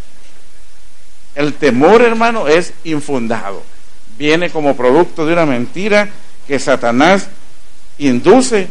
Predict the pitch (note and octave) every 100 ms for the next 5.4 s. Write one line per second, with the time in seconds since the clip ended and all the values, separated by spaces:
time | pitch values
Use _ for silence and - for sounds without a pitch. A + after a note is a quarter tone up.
0 | - C3 C3 C3+ B2+ B2 B2+ C3 C3+ C3
1 | A2+ G#2 F2+ D#2+ - - - - A#2 -
2 | A#2+ A2+ D#3+ F#3+ A3+ C4 C4 C4 - -
3 | - - - - - B2+ A#2+ B2 A#2+ D#3
4 | G#3+ G#3 G3+ E3 B2+ A#2+ B2 A#2 G#2+ C#3+
5 | E3 F#3 F3+ D3